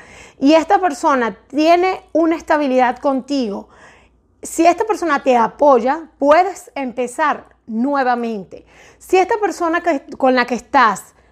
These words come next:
no te apoya de ninguna forma, vi-, viven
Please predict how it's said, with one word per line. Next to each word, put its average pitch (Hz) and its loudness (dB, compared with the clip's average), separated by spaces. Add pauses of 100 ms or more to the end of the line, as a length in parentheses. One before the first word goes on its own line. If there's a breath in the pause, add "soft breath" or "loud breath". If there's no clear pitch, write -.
(120)
no 277 2
te 392 0
apoya 285 0
de 269 -2
ninguna 233 -6
forma, 220 -2 (120)
vi-, 285 0
viven 339 -2